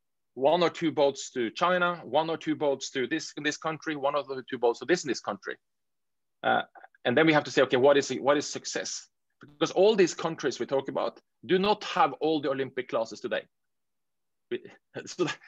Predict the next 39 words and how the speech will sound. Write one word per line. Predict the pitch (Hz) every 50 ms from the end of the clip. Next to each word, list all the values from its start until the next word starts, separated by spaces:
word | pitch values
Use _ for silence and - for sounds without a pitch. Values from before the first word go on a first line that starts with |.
| - -
so | - 160
that, | 131 170 185 165 - -
that | 160 180 185
is | 156 -
not, | - 156 147 - - - _ _ -
it's | - 131
not | 196 196 - 170
like | 160 139 - - -
every | 147 160 156 165 160
Olympic | 139 143 147 135 - 139 -
class | - 151 123 120 110
goes | 113 113 131 139 135 -
to | 151 -
every | 135 135 127 135
single | 123 - 127 120 110 110
country. | - - 131 127 - - - - _ _ _ _
Some | - - 208 214
of | 214 196
the | 170
countries | - - 165 160 170 151 156
in | 147
the | 147
world | 147 156 151 127
only | 143 147 139 135
have | 139 131
one | 120 110 113 151 160 160 156 160
of | 143 135
the | 131
Olympic | 127 135 139 135 127 113 -
classes | - 123 127 - - 80 - - - - _ _ _ _ _ _ _
active | 131 135 - - - 120 107
in | 113 107
their | 101 101
country | - 117 110 - - 107 - -
today, | - 92 - 95 - _ _ _ -
only | - 170 165 143
one, | 113 104 120 131 110 - - _ _ _ _ _ _ _ _ _ _ - -
right? | - - - - _ _ _ _ _ _ _ _ _ _ _ _ _ _ _ _ _ _ _ _ -
So, | - 143 143 143 -